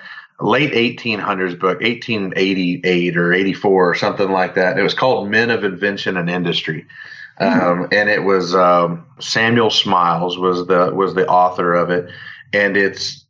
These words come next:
Speaker 1: it's a really cool book about the process of some of the world's greatest inventions,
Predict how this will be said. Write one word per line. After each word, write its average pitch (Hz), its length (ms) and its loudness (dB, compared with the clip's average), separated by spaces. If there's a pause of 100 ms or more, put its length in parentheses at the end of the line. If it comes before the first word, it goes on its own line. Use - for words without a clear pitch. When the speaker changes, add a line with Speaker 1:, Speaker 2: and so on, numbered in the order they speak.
Speaker 1:
it's 104 200 -2
a 98 80 4
really 135 720 2
cool 117 500 2
book 95 480 2
about 92 640 2 (280)
the 95 100 0
process 101 840 0
of 92 120 0
some 101 280 0
of 95 60 2
the 95 60 2
world's 95 440 2
greatest 92 420 0
inventions, 85 720 -4